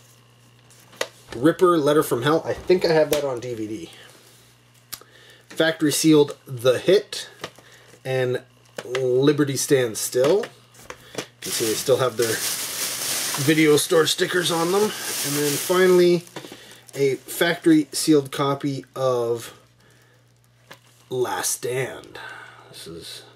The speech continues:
from Avalanche Home Entertainment. Never heard of them. But anyways, yeah. A whole whack load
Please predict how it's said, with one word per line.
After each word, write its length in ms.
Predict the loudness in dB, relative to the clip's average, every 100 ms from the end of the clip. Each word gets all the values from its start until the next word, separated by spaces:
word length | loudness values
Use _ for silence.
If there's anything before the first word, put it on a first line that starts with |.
| _ _ _ _ _ _ -20 _ _ _ _ _ _ _ _
from 180 | _ -20 -20 -14
Avalanche 840 | -12 -8 -6 -2 -2 -4 -8 -14 -16 -8
Home 180 | -6 -6
Entertainment. 580 | -6 -8 -8 -10 -12 -20 -10
Never 280 | -2 0 2
heard 160 | 0 -4
of 60 |
them. 120 | -14 -20 -20 -2
But 120 | 4
anyways, 400 | 6 6 6 4
yeah. 220 | 2 2 -8 -20 -20 -20 -20 -20 -12 -6
A 40 | 4
whole 640 | 6 4 2 2 2 2
whack 440 | 0 0 0 -2 0
load 540 | 2 2 2 -2 -6